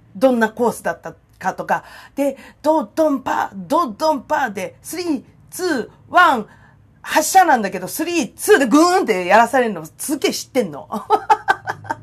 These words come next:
カウント、カウントされてワンの前でこう発射するのも知ってるんだけど、<laughs> なんか、ドドドンパになって、あ、う、う、分かってる分かってる、知ってる知ってると思ったら、スリー、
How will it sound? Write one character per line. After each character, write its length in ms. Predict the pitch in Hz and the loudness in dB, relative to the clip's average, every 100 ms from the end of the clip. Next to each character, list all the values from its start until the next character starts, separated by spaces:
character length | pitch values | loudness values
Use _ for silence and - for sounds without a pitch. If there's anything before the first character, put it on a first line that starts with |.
| - _ _ _ - - - 311 - - - - | -14 _ _ _ -20 -20 -14 -12 -12 -14 -16 -2
カ 300 | 330 339 381 | 2 2 0
ウ 60 | 370 | -8
ン 60 | |
ト、 220 | - 349 - - - | -8 -8 -8 -18 -2
カ 240 | 339 359 381 | 4 4 2
ウ 40 | |
ン 40 | 381 | -6
ト 140 | 339 | -6
さ 140 | 370 | -4
れ 100 | 359 | -4
て 120 | - 311 | -2 2
ワ 260 | 320 370 | 6 6
ン 120 | 349 | 6
の 100 | 254 | 0
前 280 | 226 254 269 | 2 4 4
で 100 | 202 | 2
こ 140 | 185 175 | -4 -8
う 20 | |
発 220 | 214 220 | -8 -4
射 160 | 269 240 | -4 -4
す 120 | 226 | -4
る 100 | 208 | -6
の 100 | 156 | -6
も 100 | 147 | -12
知 140 | - | -16
っ 20 | - | -8
て 120 | 320 | -6
る 140 | 311 | -4
ん 80 | 277 | -4
だ 100 | 165 | -4
け 80 | 156 | -2
ど、 320 | 170 156 151 - 381 - - | 0 0 -2 -2 -2 -2 -6
<laughs> 380 | - - - - | -8 -20 -18 0
な 100 | 349 | 0
ん 60 | - | 2
か、 260 | 170 - - | 0 0 -10
ド 260 | 208 214 311 | -6 -2 0
ド 140 | 370 | 2
ド 120 | 415 | 2
ン 80 | 285 | 2
パ 120 | 202 | 2
に 100 | 185 | 2
な 100 | 185 | -2
っ 40 | 185 | -4
て、 320 | - 180 - - | -6 -8 -8 -4
あ、 140 | 269 - - - | -4 -4 -14 -14
う、 800 | 247 285 269 185 208 - - 254 | -12 -10 -12 -16 -18 -20 -16 -10
う、 140 | 269 | -2
分 140 | 302 - | 0 0
か 100 | 359 | 0
っ 60 | |
て 60 | 302 | -2
る 80 | 262 | -2
分 20 | |
か 60 | |
っ 20 | 285 | -2
て 60 | |
る、 60 | 233 | -6
知 100 | - | -8
っ 20 | |
て 80 | 330 | -8
る 80 | 294 | -8
知 60 | |
っ 20 | - | -8
て 80 | |
る 160 | 320 311 | -6 -4
と 80 | 226 | -6
思 100 | 190 | -6
っ 20 | |
た 80 | 196 | -10
ら、 40 | |
ス 200 | 185 - | -10 -8
リ 80 | 349 | -4
ー、 260 | 427 359 | -2 -4